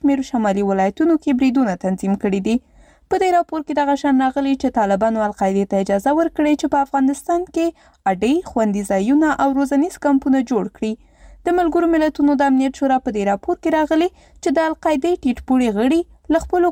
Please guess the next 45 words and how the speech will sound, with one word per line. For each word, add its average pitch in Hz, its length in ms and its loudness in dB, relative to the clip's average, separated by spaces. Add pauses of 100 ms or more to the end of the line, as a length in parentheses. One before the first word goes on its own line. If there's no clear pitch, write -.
کورنیو 220 420 2
سره 302 300 0
د 294 160 0
کابل 330 340 0
په 285 140 -6
قلعه 202 240 0
فتح 208 240 -4
الله، 277 340 0
شهر 214 320 -2
نو 269 160 0 (140)
او 269 100 2
وزیر 226 300 0
اکبر 190 280 -4
خان 320 160 0 (120)
سیمو 339 260 0
کې 359 100 2 (400)
د 339 140 -2
طالبانو 320 500 0
د 220 120 -2
استخباراتو 202 680 -2
تر 208 200 -2
څار 320 260 0
لاندې 277 360 2
ژوند 208 240 0 (100)
کوي. 202 180 -8 (500)
د 208 120 0
راپور 202 360 -4
په 208 100 -6
ټکو، 339 260 0 (360)
د - 100 4
القاعدې 330 420 -2 (100)
جګپوړي 214 440 -4
مشران 320 480 -2
بیا 320 160 2
د 311 120 0
سرپل 330 440 0
ولایت 302 480 2
د 247 140 -2
بلغولي 262 400 0 (100)
کلي 208 240 0
په 196 40 0 (100)
ګډون 294 420 0
کلیوالو 339 480 2
سیمو 330 260 0 (380)
او 320 80 2